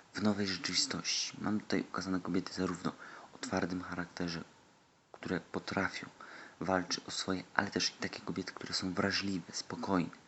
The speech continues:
przeciwieństwo tych pierwszych.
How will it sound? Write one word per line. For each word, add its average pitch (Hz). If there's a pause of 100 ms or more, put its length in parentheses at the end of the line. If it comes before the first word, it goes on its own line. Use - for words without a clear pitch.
(400)
przeciwieństwo - (120)
tych - (220)
pierwszych. -